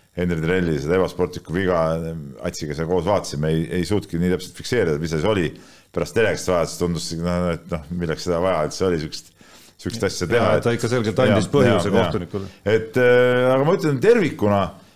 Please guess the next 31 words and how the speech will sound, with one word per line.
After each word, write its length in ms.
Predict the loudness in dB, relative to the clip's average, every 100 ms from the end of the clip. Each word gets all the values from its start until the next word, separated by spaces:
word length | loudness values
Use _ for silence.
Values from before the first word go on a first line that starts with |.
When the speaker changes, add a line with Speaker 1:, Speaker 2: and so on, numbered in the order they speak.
| _
Speaker 1:
ütleme, 460 | -4 0 2 2 -2 -6 _ _ _ _ _ _ _
enam-vähem 640 | -2 2 4 2 2 2
võib 120 | 2 2
optimistlikult 640 | 0 0 -2 -2 -6 -2 0
minna, 160 | 2
sellepärast 460 | 2 0 0 -2 -2
et, 80 | -2
ütleme, 180 | -2 0
nendes 140 | 0 0
üksikutes 460 | 0 -2 -8 -4 0
lõikudes 320 | 0 0 -2
me 140 | 0
oleme 100 | 2 2
näidanud, 240 | 2 0
et, 160 | -2 -2 -2
et 300 | -2 -6 -6
koondis 380 | -2 0 0 0
suudab 240 | 0 2
mängida. 460 | 2 0 0 2 0 -2 -8 _ _ -20 _ _
Et 140 | -6 0
nüüd 100 | 2
ongi 220 | 2 0
see 100 | 0
küsimus, 300 | 0 -2 -2
et 20 |
kuidas 240 | 0 0 2
nüüd 140 | 2
nende 100 | 2
viimaste 380 | 0 0 -2 0
päevade 300 | 0 2 0
suudetakse 560 | 0 -2 -4 -2 -2